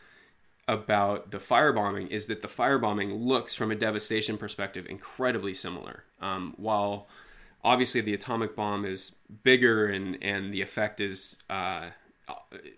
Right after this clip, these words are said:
for lack of a better term, the, the effect of an atomic bomb is, is incredible. It's awesome. Its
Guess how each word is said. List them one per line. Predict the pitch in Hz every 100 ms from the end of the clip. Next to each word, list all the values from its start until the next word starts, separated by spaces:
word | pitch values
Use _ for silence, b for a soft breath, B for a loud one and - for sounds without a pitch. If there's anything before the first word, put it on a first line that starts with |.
| -
for | - - 113
lack | 113 117
of | 131
a | 110
better | 107 101
term, | 110 98
the, | - 95 -
the | 113
effect | - 135 139
of | 143
an | 117
atomic | 101 101 101 95
bomb | 104 101
is, | 90 - -
is | 95 80 -
incredible. | 98 92 - 101 87 -
It's | -
awesome. | - 92 - - - - B B B B -
Its | 110 - - -